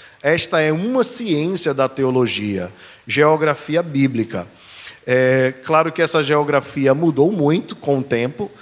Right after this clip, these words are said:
né, e essas regiões hoje são conhecidas por nomes de outros países, mas fica aqui o desafio pra nós. Quem sabe um dia nós não vamos visitar Israel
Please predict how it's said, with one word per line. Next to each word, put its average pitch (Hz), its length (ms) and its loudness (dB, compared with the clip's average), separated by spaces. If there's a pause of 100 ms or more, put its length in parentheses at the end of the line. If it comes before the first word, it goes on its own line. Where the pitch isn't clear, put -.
(200)
né, 123 260 0
e 135 100 0
essas 135 260 2
regiões 123 480 0
hoje 113 380 -2 (280)
são 139 200 -2
conhecidas 127 540 -2
por 139 220 0
nomes 120 340 -4
de 139 120 -2
outros 156 460 2
países, 123 760 -2 (260)
mas 160 300 0
fica 208 260 -6
aqui 202 240 -4
o 190 60 0
desafio 175 560 -2
pra 170 200 0
nós. 135 520 0 (360)
Quem 240 180 0
sabe 175 380 -2
um 170 120 -4
dia 147 240 -2
nós 165 220 0
não 180 120 -4
vamos 156 320 -2
visitar 143 420 -2
Israel 127 680 -2